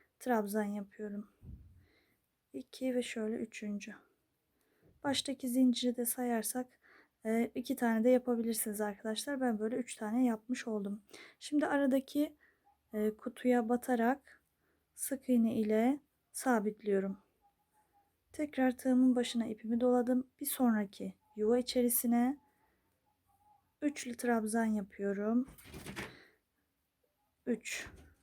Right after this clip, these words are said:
Bir, iki, üç tane zincir çektim. Tığımın başına aldım. Bir, iki,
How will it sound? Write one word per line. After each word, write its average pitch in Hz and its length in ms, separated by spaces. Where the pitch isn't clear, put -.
Bir, 226 320
iki, 247 500
üç 262 200
tane 208 260
zincir 208 380
çektim. 240 520
Tığımın 220 400
başına 233 540
aldım. 240 400
Bir, 233 460
iki, 226 640